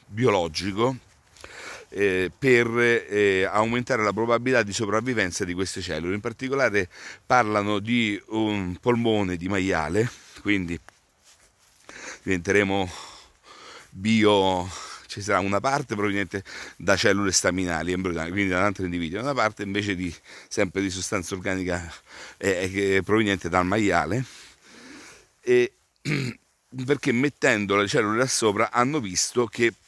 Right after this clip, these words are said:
potrebbero sopravvivere di più. Dicono, le cellule beta non è che se, dove le metti, metti, vivono,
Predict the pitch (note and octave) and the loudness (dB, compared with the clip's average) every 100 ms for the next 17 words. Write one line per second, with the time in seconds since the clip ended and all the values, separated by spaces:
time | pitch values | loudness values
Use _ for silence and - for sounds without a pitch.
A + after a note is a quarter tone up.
0 | - C#3 G#2 F#2+ E2 G2+ G#2 - - G#2+ | -2 -2 0 -2 0 2 2 0 -2 0
1 | G#2 F2+ F#2 E2+ F2 F2+ F2 _ F#2+ G#2 | -2 -2 -4 -2 -2 -2 -4 _ -14 -12
2 | - D#2+ C#2+ - _ G#2 A2+ F#2 F2 D#2+ | -10 -10 -10 -14 _ 0 0 0 -4 -8
3 | _ - - - - F2+ G2+ - A#2+ G2+ | _ -18 -16 -16 -12 -2 0 2 0 2
4 | F#2+ F#2+ G#2+ F#2+ E2+ F2+ G2 G2+ F2+ E2+ | -2 0 0 0 -2 -2 -2 -2 -2 -4
5 | F2 F2 F2+ G2 F#2+ G2 F#2 F2 F#2 E2+ | -6 -4 0 2 2 0 -2 -4 -4 -4
6 | G2+ G2 F2+ G2 G2+ C#3 | -4 -4 -2 0 0 -2